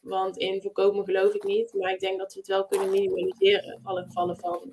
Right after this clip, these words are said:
grensoverschrijdend gedrag. Ehm, en toen dacht ik wel van, "Hey, het is heel goed dat er allemaal instanties zijn die zorgen voor de nazorg en die slachtoffers in de eerste fase, zeg maar, opvangen."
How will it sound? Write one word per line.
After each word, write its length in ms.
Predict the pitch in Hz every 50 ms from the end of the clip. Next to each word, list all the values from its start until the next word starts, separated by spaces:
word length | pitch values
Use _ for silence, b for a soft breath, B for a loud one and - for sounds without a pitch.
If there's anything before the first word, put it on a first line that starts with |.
| - -
grensoverschrijdend 720 | 180 180 180 - 170 170 - - - 175 170 175 180 -
gedrag. 340 | - - 185 - - - - _ B B B B B B B B B B B 190 - _ _ _ - - -
Ehm, 560 | 214 220 208 202 202 202 196 196 202 196 - - - _
en 180 | - 233 233
toen 160 | 233 240 240 240
dacht 220 | 247 277 269 269
ik 100 | 254 202
wel 280 | 202 208 214 233 233 233
van, 200 | 247 220 214 214
"Hey, 340 | 214 208 202 196 185 190 - -
het 180 | - 208 208
is 100 | - - -
heel 240 | 208 208 226 240
goed 360 | 233 233 240 233 226 226 - -
dat 220 | 214 202 202 202
er 140 | 214 208 -
allemaal 360 | - 208 214 214 214 208 202
instanties 720 | - 220 208 - - - 202 196 202 202 - - 208 208 -
zijn 520 | - 196 190 196 202 220 240 262 269 - -
die 320 | 214 208 202 196 196 196
zorgen 320 | - 220 202 202 208 202
voor 120 | 196 196 202
de 80 | 196 185
nazorg 600 | 180 180 185 202 214 220 - 226 226 226 233 -
en 220 | - - 208 208
die 140 | 202 196 196
slachtoffers 600 | 196 - 214 202 208 - - 208 208 202 202 -
in 300 | - - 196 196 190 180
de 100 | - 185
eerste 360 | - - 202 208 208 - - -
fase, 380 | - 202 190 392 392 392 403
zeg 160 | - 381 -
maar, 140 | - 370 -
opvangen." 600 | - 440 466 - - 240 226 226 226 240 294 302